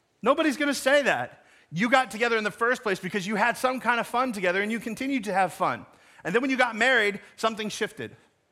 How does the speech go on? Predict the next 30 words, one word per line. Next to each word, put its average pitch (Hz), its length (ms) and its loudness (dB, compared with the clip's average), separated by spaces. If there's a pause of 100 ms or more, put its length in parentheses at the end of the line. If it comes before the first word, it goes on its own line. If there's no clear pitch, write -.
and 185 140 -2
you 202 40 -4
just 190 220 -4
stopped 180 280 -2
having 190 260 -2
fun. 190 280 -2 (320)
And 143 120 -4
I'm 165 100 -2
gonna 196 180 0
tell 254 220 0
you, 202 240 -6 (220)
if 175 160 -4
you 170 100 -4
stop 208 260 0
having 208 300 -4
fun 220 260 0
in 180 140 -8
your 180 80 -2
marriage 208 380 0
relationship, 170 640 -4
you 175 80 -4
won't 202 240 -2
have 208 180 -2
a 202 60 -6
marriage 190 320 -2
very 175 240 2
long. 175 340 0 (1400)
This 139 220 -12
is - 20 -20
truth. 208 340 -8